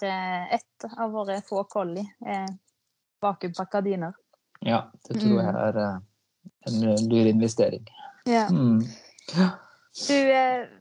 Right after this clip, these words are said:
Speaker 1: før vi runder av det siste spørsmålet, ehm, hvorfor vil du si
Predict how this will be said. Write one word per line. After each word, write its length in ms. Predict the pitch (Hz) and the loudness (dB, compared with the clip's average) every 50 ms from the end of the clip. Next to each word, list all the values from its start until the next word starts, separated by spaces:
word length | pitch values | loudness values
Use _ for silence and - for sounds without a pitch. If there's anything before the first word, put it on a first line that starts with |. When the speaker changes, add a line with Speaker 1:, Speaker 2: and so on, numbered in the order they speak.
| _ _ _ - | _ _ _ -20
Speaker 1:
før 200 | - - - 302 277 | -14 -8 -6 -4 -2
vi 100 | 262 262 254 | -2 -2 -2
runder 140 | 262 247 240 | -2 -2 -2
av 180 | 220 214 208 208 | 0 -2 -2 -2
det 80 | 226 240 | -4 -8
siste 300 | - 285 247 - - 240 | -8 -10 -12 -12 -12 -12
spørsmålet, 720 | - - 226 208 - - 196 190 190 202 208 220 233 220 - - - - - - - | -8 -6 -8 -6 -8 -8 -8 -4 0 2 2 2 0 -2 -6 -16 -20 -20 -20 -12 -6
ehm, 680 | - 233 233 226 226 226 220 220 220 220 214 220 226 220 _ _ _ _ _ _ - - - 233 - | -4 -2 0 0 0 -2 -2 -4 -6 -8 -10 -12 -12 -14 _ _ _ _ _ _ -20 -20 -20 -16 -10
hvorfor 280 | - 294 269 - 302 277 | -8 -4 0 2 2 4
vil 100 | 277 285 | 4 4
du 80 | 262 285 | 2 2
si 140 | 262 - | 2 2